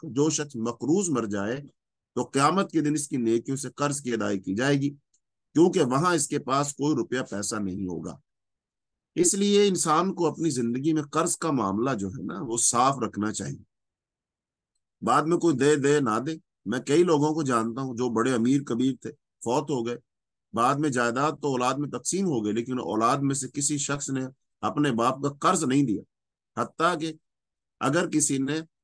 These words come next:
दवा दारू ली थी किसी डॉक्टर के पास से, किसी मेडिकल स्टोर से, और वो बंदा लिहाज करते हुए मुरवतन देता रहा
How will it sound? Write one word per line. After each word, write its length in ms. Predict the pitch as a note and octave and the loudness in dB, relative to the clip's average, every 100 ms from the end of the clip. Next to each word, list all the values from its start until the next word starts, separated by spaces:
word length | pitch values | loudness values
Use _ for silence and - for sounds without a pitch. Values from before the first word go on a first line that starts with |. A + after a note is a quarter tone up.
| _ | _
दवा 340 | G2 B2 C#3+ E3+ | -4 0 2 2
दारू 320 | D3 C3 C3+ | 2 2 0
ली 200 | B2 A2+ | -2 -4
थी 180 | C3+ C3+ | -6 -6
किसी 220 | C#3 C3+ | -4 -4
डॉक्टर 380 | G#2+ G#2+ - A#2 | -2 -4 -6 -8
के 140 | A#2+ | -6
पास 300 | G#2+ G2 G2+ | -2 -2 0
से, 220 | - B2 | 0 -2
किसी 380 | A#2+ G2 A#2 A#2+ | -2 -6 -6 -4
मेडिकल 420 | G2 G#2 C3+ C#3+ | 0 2 2 0
स्टोर 380 | D3+ - A#2+ A2 | 0 0 0 0
से, 220 | - A#2+ | 0 -6
और 240 | C#3 A#2 A2+ | -4 -4 -2
वो 140 | C#3 | -2
बंदा 480 | B2+ A2 A#2 B2+ - - | 0 -2 0 -2 -4 -6
लिहाज 400 | G#2 A2 A#2+ C#3+ | -4 2 2 2
करते 300 | B2 G#2 A2+ | -2 -6 -4
हुए 120 | A#2+ | -4
मुरवतन 600 | A#2 G#2 A2+ A#2 B2 C3 G#2+ | 0 2 4 2 -2 -4 -2
देता 320 | G#2 G2+ D#3 | -2 0 2
रहा 360 | C#3+ B2 D#3+ | 2 0 -2